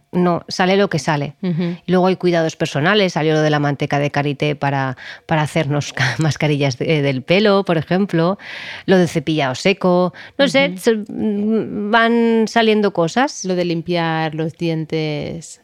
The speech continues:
Speaker 2: a tu manera.
Speaker 1: Ah, sí, lo de limpiar los dientes con,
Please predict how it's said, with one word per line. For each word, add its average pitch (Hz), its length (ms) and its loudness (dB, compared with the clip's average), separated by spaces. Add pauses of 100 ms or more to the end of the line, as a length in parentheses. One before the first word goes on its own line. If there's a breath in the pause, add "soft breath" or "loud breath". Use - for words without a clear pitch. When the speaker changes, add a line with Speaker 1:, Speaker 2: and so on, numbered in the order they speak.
Speaker 2:
a 175 80 -6
tu - 80 -6
manera. 170 380 -2 (540 loud breath)
Speaker 1:
Ah, 220 220 0
sí, 226 200 2
lo 208 120 4
de 175 80 2
limpiar 160 280 0
los 160 140 -2
dientes 165 300 0
con, 170 180 4